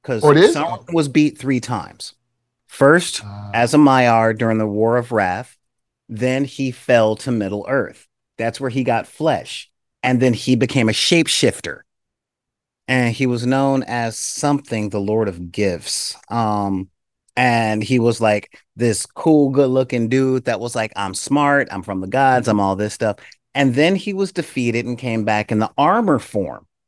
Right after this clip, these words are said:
Speaker 1: Okay, the armor form that you saw at the Last Alliance of Elves and Men. And then when he got beat, then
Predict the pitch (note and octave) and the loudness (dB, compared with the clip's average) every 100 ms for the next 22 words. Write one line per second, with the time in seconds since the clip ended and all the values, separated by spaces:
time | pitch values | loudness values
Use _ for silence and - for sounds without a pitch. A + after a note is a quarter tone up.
0 | _ _ _ _ _ _ _ _ _ _ | _ _ _ _ _ _ _ _ _ _
1 | - G#2+ G#2 _ A#2 B2 C3+ C#3+ C3 C#3+ | -6 -4 -6 _ -4 2 6 6 4 2
2 | C#3 C3 B2+ A#2+ A#2 A#2+ - B2+ A#2 A2+ | 4 4 4 2 0 -4 -2 0 2 0
3 | F#2+ A2 A#2 A2+ A2 A#2 A2+ A2+ G2+ G#2+ | -2 -6 -4 -4 -4 -4 -6 -6 -4 -4
4 | G2+ G2 A2+ C#3 F#2 F#2+ - - B2+ C3 | -2 -2 0 0 -2 -8 -18 -10 -2 2
5 | B2 A#2+ E3+ D4 D#4 C#3+ C#3+ G#3 B3+ _ | 2 2 6 6 8 6 4 4 2 _
6 | - - D3 D3 E3 D#3 C#3+ C#3 C3+ A#2+ | -10 -2 -2 0 0 0 -2 -4 -10 -6
7 | D#3 D#3+ C3+ A#2+ C3 G#3+ G#3+ F#2+ D2+ | -4 -4 -6 -6 0 2 2 0 -8